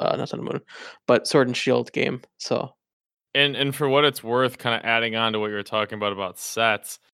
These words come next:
Speaker 2: the set we got last spring, 'cause this will be our spring set,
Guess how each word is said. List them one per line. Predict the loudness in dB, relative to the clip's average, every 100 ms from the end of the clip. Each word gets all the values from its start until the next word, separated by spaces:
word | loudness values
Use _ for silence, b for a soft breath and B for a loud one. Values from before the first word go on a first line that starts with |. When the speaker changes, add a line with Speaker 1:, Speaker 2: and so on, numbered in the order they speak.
| _ _ _ _ _
Speaker 2:
the | -8 -4 -2 -2 -4 -6 -10 _ _
set | -4 2 2
we | 0 2
got | 2 2 -2
last | 0 2 2 0
spring, | -8 -10 -4 -2 -2 -4
'cause | -8
this | -12 -10
will | -8
be | -4 -4
our | -4
spring | -8 -10 -8 -8
set, | -10 -4 0 -2